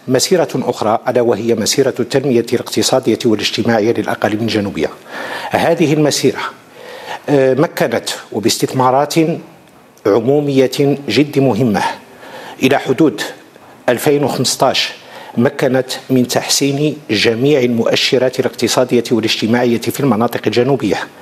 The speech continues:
كما مكنت من تعزيز البنيات التحتية ومن تأهيل وتطوير حواضرنا ومن وضع اللبنات الأولى للاقتصاد وللإقلاع الاقتصادي.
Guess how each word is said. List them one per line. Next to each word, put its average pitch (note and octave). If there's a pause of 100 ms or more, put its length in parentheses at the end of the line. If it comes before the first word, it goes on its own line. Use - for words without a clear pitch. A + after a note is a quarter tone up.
(320)
كما B2
مكنت B2
من A#2+
تعزيز A2+
البنيات A2
التحتية A2+ (500)
ومن B2+
تأهيل D#3 (100)
وتطوير B2
حواضرنا A#2 (360)
ومن B2+
وضع B2+ (320)
اللبنات B2
الأولى A#2+ (100)
للاقتصاد A2+
وللإقلاع A2
الاقتصادي. -